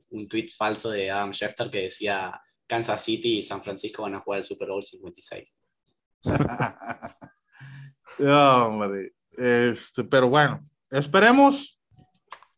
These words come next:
Speaker 2: que, obviamente,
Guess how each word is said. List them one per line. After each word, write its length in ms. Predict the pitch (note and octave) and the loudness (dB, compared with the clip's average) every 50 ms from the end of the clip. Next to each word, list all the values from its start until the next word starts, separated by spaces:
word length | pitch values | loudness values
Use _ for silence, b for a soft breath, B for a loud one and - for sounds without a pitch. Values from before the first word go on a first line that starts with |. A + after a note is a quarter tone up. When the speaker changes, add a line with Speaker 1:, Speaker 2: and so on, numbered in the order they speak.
| _ _ _ _ _ _ _ _ _ - | _ _ _ _ _ _ _ _ _ 0
Speaker 2:
que, 720 | E3+ D#3 D3+ D3 D3 D3 C#3+ C#3 C#3 C3 B2+ B2+ B2 - - _ _ _ _ _ _ _ _ _ _ _ _ _ - | 4 4 6 8 8 8 8 8 6 6 4 4 2 -2 -6 _ _ _ _ _ _ _ _ _ _ _ _ _ -2
obviamente, 680 | - F#3+ A3 A#3 A3 A3 G#3+ G3+ G#3 G3+ - - - | 4 4 6 6 6 6 4 4 4 2 2 0 -4